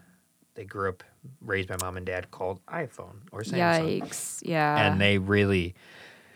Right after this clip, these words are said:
Speaker 1: I'll have to tell 'em, like, "You can just Google that. You know that." They'll ask me something kind of class related, but not, like, something only I would know. And I'll be like,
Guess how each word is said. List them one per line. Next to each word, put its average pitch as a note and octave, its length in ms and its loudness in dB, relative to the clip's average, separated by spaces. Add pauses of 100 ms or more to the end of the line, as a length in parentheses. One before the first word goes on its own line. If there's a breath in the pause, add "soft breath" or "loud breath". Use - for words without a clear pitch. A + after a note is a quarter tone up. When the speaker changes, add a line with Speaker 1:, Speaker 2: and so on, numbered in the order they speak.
(640 loud breath)
Speaker 1:
I'll E3+ 200 6
have E3 160 4
to D3+ 80 2
tell D#3 160 6
'em, C#3 60 4
like, G2 220 0
"You C3+ 100 0
can C#4 180 -6
just A2 280 -8
Google A#2 360 -2
that. E2+ 200 -8
You F#2+ 120 -4
know G#2 200 2
that." F#2+ 100 -4
They'll B2+ 120 6
ask F3+ 180 8
me G#3 80 8
something D#3 680 4 (120)
kind C3 320 4
of C#3+ 80 0
class D3 300 4
related, D#3 280 6
but B2 100 4
not, A2 240 6
like, F#2+ 180 2
something G2 380 -2
only G2+ 220 0
I F2 160 2
would F2+ 160 0
know. F2+ 340 0
And G2+ 100 2
I'll A#2 100 8
be A#2 80 6
like, G#2+ 180 6